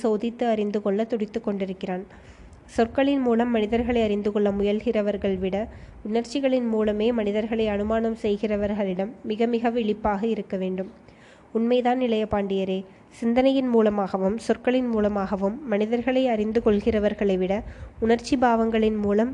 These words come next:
உய்த்துணர முயல்கிறவர்கள் குழப்பங்களையும் பயங்கர விளைவுகளையும் உண்டாக்கிவிட வல்லவர்கள். இதற்கும் நாம் கவனமாகத்தான் இருக்க வேண்டும்."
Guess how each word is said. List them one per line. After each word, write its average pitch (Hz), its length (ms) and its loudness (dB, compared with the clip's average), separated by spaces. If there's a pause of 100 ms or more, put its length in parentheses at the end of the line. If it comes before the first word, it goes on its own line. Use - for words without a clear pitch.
உய்த்துணர 233 480 2
முயல்கிறவர்கள் 214 840 0 (160)
குழப்பங்களையும் 233 840 2
பயங்கர 220 380 2
விளைவுகளையும் 214 640 0
உண்டாக்கிவிட 208 520 0
வல்லவர்கள். 190 580 2 (520)
இதற்கும் 240 480 -2
நாம் 233 200 2
கவனமாகத்தான் 214 840 0
இருக்க 202 240 -4
வேண்டும்." 202 360 -4